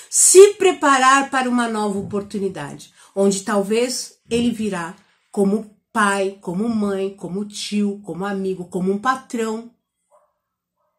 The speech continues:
Então, os laços familiares são para que nós possamos aprender a nos desapegar.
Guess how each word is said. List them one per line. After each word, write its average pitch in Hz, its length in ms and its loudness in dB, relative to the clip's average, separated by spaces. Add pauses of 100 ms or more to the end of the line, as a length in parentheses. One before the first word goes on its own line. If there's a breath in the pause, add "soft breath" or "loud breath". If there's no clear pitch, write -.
(500 loud breath)
Então, 302 460 2
os 240 160 2
laços 294 720 4
familiares 214 1300 -4 (680)
são 220 220 -4
para 226 140 -4
que 226 120 -8
nós 214 280 -2
possamos 208 520 -2
aprender 202 560 -2
a 180 60 -6
nos 196 260 -4
desapegar. 185 800 -10